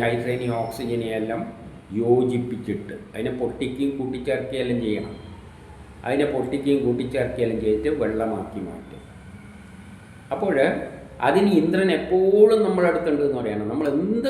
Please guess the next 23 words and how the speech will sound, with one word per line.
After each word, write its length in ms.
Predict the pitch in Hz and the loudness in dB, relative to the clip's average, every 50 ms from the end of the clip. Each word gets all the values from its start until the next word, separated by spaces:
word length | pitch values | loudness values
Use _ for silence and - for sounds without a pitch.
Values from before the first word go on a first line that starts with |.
| 254 | 2
കർമ്മം 260 | 233 214 208 208 202 202 190 | 2 2 2 0 0 0 2
ചെയ്യുമ്പോഴും 360 | 180 175 175 170 160 151 151 143 | 2 2 2 0 -2 -2 -2 -2
അവിടെ 140 | 131 127 127 120 110 | -2 -2 -2 -2 -2
ഇന്ദ്രനുണ്ട്. 540 | 107 104 107 101 92 87 90 90 87 87 90 - - - - | -2 -4 -4 -4 -6 -6 -8 -10 -10 -12 -12 -14 -14 -10 -8
നമ്മൾ 140 | 117 123 135 127 - | -4 -2 -2 -2 -2
ചോറ് 220 | 135 131 135 135 135 131 | -2 -2 -2 -2 -2 -2
വെക്കുമ്പോൾ 320 | 123 123 131 123 123 123 123 | -2 -2 -4 -4 -4 -2 -2
നമ്മൾ, 180 | 120 120 123 123 123 127 123 | -2 -2 -2 -4 -4 -4 -2
നമ്മളുടെ 260 | 123 120 120 123 123 123 | -2 -2 -2 0 -2 0
അടുത്ത് 220 | 117 - - 120 117 110 | 0 -2 -2 -2 -2 -4
ഇന്ദ്രനുണ്ട്. 520 | 107 107 110 107 107 107 98 90 90 90 90 - | -4 -4 -4 -2 -2 -2 -4 -4 -6 -6 -8 -6
അതാണ് 320 | 107 117 123 123 123 123 143 139 - - - - - - - - - - - - - | -4 -4 -2 -2 -2 -2 -4 -4 -6 -8 -12 -16 -18 -20 -20 -20 -20 -20 -12 -4 -2
അരിയെ 300 | 110 110 120 120 123 123 120 117 - - | 0 2 2 2 4 4 2 2 0 0
പദമുള്ളതാക്കി 720 | 107 107 123 120 120 120 117 113 104 107 107 104 - 110 104 95 | -2 0 0 0 2 2 2 2 0 0 -2 -2 -4 -6 -6 -6
തീർക്കുന്നത്. 420 | 92 87 87 - - - - - - - 135 | -8 -10 -10 -12 -14 -14 -16 -16 -6 -2 0
അടുത്ത 200 | 139 160 160 165 156 143 | 0 2 4 6 6 6
വീട്ടിൽ 240 | 135 135 - 127 127 123 131 | 6 4 2 2 0 0 2
ചെയ്യുകയാണെങ്കിൽ 460 | 120 117 113 117 117 120 135 147 - 143 | 2 0 0 2 2 2 2 2 2 0
അവിടെയോ 360 | 127 110 110 123 120 113 104 98 101 98 - - - | 0 2 2 2 2 2 2 0 -2 -4 -6 -6 -6
ഇന്ദ്രനുണ്ട്. 560 | 101 98 101 98 98 92 87 87 85 82 - 92 - - - - | -6 -4 -4 -4 -4 -6 -6 -8 -10 -10 -14 -16 -18 -18 -18 -10
അപ്പോൾ 140 | 95 107 104 98 | -6 -6 -4 -2
എല്ലായിടത്തും 680 | 98 104 113 123 143 156 151 147 - - - 170 202 285 - - - - - - - - - 95 104 | -2 -2 0 2 4 4 4 4 2 0 -2 -2 -4 -4 -4 -8 -12 -14 -16 -18 -20 -18 -8 -2 -2
ഇന്ദ്രനുണ്ട്. 580 | 107 113 110 110 110 107 101 92 87 87 - | 0 2 2 2 2 2 2 0 -2 -4 -6